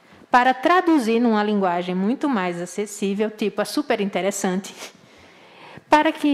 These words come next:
esse conhecimento seja acessível, seja mais palatável, seja compreendido.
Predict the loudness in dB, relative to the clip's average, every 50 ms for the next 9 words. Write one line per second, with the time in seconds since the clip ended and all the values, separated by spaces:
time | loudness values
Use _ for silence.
0 | 2 2 2 0 -2 -2 -4 -2 -2 -2 -2 -2 -2 -2 0 -2 -2 -4 -8 -4
1 | -2 -2 0 0 -2 -2 -2 -6 -6 -6 -4 -4 -2 -2 0 0 -2 -4 -4 -4
2 | -4 -2 0 0 0 0 -2 0 0 0 0 0 0 -4 -2 -2 -2 0 0 -2
3 | -2 -4 -6 -6 -6 -6 -6 -4 -4 -4 -4 -2 -2 -2 0 0 0 -2 -4 -6
4 | -8 -12